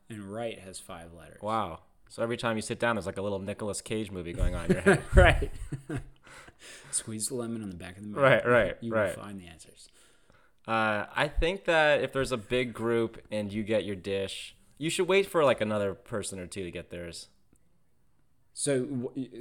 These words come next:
Speaker 1: okay, eight
Speaker 2: You don't wanna
Speaker 1: pe-,
Speaker 2: be the
Speaker 1: eight
Speaker 2: only
Speaker 1: people.
Speaker 2: one eating.
Speaker 1: Eight people.
Speaker 2: One, I, three.
Speaker 1: One, p-, three can
Speaker 2: Yeah.
Speaker 1: eat?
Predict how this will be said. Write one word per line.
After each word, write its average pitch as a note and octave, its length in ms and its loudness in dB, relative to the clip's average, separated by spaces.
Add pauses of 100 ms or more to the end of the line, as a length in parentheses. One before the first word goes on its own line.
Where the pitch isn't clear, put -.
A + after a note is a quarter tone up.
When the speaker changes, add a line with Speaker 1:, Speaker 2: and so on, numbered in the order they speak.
Speaker 1:
okay, A#2+ 300 -2
eight C#3+ 120 2
Speaker 2:
You F#3 60 6
don't A#3 100 8
wanna G3+ 140 10
Speaker 1:
pe-, D#3 40 6
Speaker 2:
be F3 60 10
the D#3+ 60 8
Speaker 1:
eight D3 60 10
Speaker 2:
only C#3+ 180 8
Speaker 1:
people. C3+ 60 6
Speaker 2:
one B2 180 4
eating. F#2+ 320 -2 (1000)
Speaker 1:
Eight C3 180 0
people. - 340 -8 (160)
Speaker 2:
One, D3 360 -2
I, C3+ 120 -2
three. C#3+ 380 2
Speaker 1:
One, F3 260 2 (160)
p-, - 80 -10 (220)
three D#3 360 4
can C#3 100 2
Speaker 2:
Yeah. A#2 220 6
Speaker 1:
eat? G3 100 -6